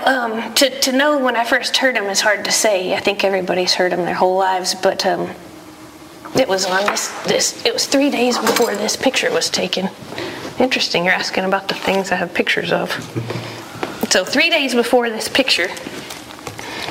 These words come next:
I got to play my first shows with John Prine, opening and then joining his band. And on the, he,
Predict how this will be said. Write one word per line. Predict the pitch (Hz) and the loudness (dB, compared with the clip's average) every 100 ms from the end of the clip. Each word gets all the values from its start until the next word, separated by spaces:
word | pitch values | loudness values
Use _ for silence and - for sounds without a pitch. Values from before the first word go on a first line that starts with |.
| - | -2
I | - 226 | 0 2
got | 214 | 2
to | 220 | 0
play | 220 220 | 2 2
my | 214 | 2
first | 208 208 - - | 0 2 2 0
shows | - 240 240 220 | 2 2 2 0
with | 214 | 0
John | 220 196 202 | 2 2 2
Prine, | 214 185 202 220 - - | 2 4 2 -4 -6 0
opening | 220 220 196 196 226 - | 0 2 2 2 0 0
and | 202 196 | 2 2
then | 196 208 208 214 - - 208 | 2 0 0 0 -2 0 2
joining | 214 202 190 | 4 2 0
his | 185 | 0
band. | - 208 190 202 - - - - - - | 0 2 2 0 -4 -8 -8 -10 -10 -2
And | 196 196 | 0 2
on | 208 208 208 | 2 2 2
the, | 202 - - - 208 | -4 -2 -2 -2 0
he, | 226 | 2